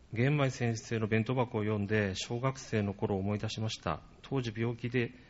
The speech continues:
母が一ヶ月ほど入院、時々親戚のおばさんが来てくれましたが、それ以外はお茶も入れたことがない父が見よう見まねで料理を作ってくれたのです。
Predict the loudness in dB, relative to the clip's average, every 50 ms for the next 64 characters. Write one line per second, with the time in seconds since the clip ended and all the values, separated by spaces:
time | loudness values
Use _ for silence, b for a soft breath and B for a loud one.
0 | B B -2 0 2 2 2 0 0 -2 -4 -4 -2 0 0 0 0 -2 -4 -4
1 | -2 -2 -2 0 0 0 0 2 2 2 2 0 -2 -4 -12 B B B B -6
2 | -4 -4 -2 0 -2 -2 0 0 0 0 0 -2 -4 -10 -14 -10 -4 -4 -2 -2
3 | -2 -2 -4 -2 0 0 -2 -2 -2 -4 -6 -4 -4 -4 -2 -2 -2 -4 -6 -8
4 | -6 -6 -6 -4 -4 -4 -2 -2 -4 -4 -6 -8 -8 -6 -4 -4 -6 -6 B B
5 | B B B B -20 -8 -4 -2 0 0 2 4 4 4 2 2 2 0 0 -2
6 | -4 -6 -2 0 0 2 2 0 0 -2 -2 -2 -4 -2 -2 -4 -4 -2 -2 0
7 | 0 0 0 -2 -8 -8 -6 -6 -4 -4 -6 -6 B B B B B B B -2
8 | 0 2 2 4 4 4 4 4 4 2 2 2 2 2 2 2 2 2 2 2
9 | 2 0 -2 -2 -6 -6 -6 -6 -6 -6 -6 -6 -6 -4 -4 -4 -4 -4 -4 -6
10 | -8 -10 -10 -12